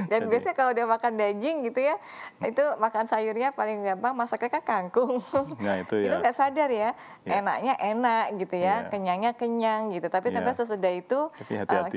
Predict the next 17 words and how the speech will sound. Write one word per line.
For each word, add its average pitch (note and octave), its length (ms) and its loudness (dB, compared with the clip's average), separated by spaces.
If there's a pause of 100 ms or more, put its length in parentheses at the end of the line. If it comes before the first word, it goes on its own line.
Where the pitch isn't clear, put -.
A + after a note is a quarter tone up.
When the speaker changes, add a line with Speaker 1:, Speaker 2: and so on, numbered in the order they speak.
Speaker 1:
kita G#3 100 2
Speaker 2:
ya. C4 60 0
Speaker 1:
memberikan G3+ 360 -2
jalan F3+ 320 0 (200)
pertemuan G3 480 -2
antara F#3 240 -2
kalsium F#3+ 560 -2
dan E3+ 360 0
oksalat. F#3+ 120 -2
Speaker 2:
Oksalat, F3+ 540 0
iya. G3+ 160 -4
Speaker 1:
Akhirnya G3 260 0
banyak F3+ 300 -4
yang F3+ 160 -2
mengendap F#3+ 420 0
gitu E3 240 -8
ya. D#3 160 -2